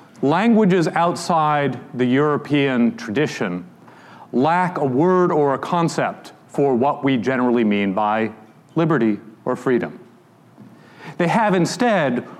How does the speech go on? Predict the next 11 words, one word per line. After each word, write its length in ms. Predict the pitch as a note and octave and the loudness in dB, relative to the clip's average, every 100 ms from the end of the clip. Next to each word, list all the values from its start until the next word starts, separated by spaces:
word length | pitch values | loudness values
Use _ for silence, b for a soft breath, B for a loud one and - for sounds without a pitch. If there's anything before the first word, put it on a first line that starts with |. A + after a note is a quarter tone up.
| B | B
words 500 | C3+ F#3 A3 G#3+ E3+ | 0 4 4 4 2
that 200 | F3+ E3+ | 0 -2
combine 560 | E3 D3+ D3+ F3 E3+ D#3+ | 0 2 2 2 2 0
something 440 | - E3 C#3 D3 C#3+ | 0 -2 0 0 0
like 340 | C3 B2 - B B B A#2 | 0 -2 -8 B B B -4
being 260 | A#2 A3 G3 | 2 4 4
unchained 1120 | E3 E3 D3 - G3+ F3+ D3 B2 A#2+ A#2 - - B B - | 2 2 0 0 0 0 2 2 2 0 -6 -18 B B -2
with 380 | C#3 C#3+ C#3+ - - - - | 0 0 -4 -16 -20 -16 -6
anarchic 720 | D#3+ D3+ C#3+ C#3 - - - - - - _ D3+ | -2 0 0 -2 -6 -8 -16 -16 -20 -20 _ -4
and 320 | C3+ A2+ A2 | 0 0 2
ruleless 840 | E3 G3 D#3+ G#2+ G2+ - - - | 2 4 2 2 -2 -6 -12 -14